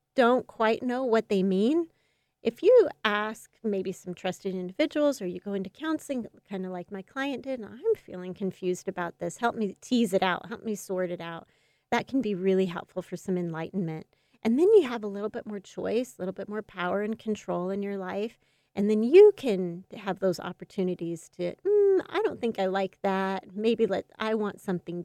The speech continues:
different." Or, "I don't like it when you talk like that. I want you to talk kindly or with respect." Um, and setting those boundaries early. When a boundary is set early with a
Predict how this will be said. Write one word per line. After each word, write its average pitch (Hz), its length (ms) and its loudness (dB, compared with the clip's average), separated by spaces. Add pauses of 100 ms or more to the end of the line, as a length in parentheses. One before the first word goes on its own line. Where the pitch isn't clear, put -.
different." 175 400 -4 (360)
Or, 220 520 4 (300)
"I 311 80 4
don't 381 220 2
like 233 140 -2
it 240 120 0
when 220 160 2
you 220 80 0
talk 226 300 -8 (280)
like 196 160 -2
that. 202 320 0 (180)
I 226 140 -2
want 214 160 -4
you 196 100 -8
to 190 100 -10 (180)
talk 185 180 -4 (720)
kindly 190 540 2
or 175 80 -2
with 190 220 -4
respect." 196 540 -2 (580)
Um, 196 180 0 (240)
and 220 140 2
setting 339 340 6
those 240 240 2 (100)
boundaries 180 540 -8
early. 180 560 -2 (320)
When 285 460 6
a 277 180 2
boundary 240 360 0
is 220 100 -4
set - 320 -6
early 202 420 0
with 190 300 -2
a 240 120 -6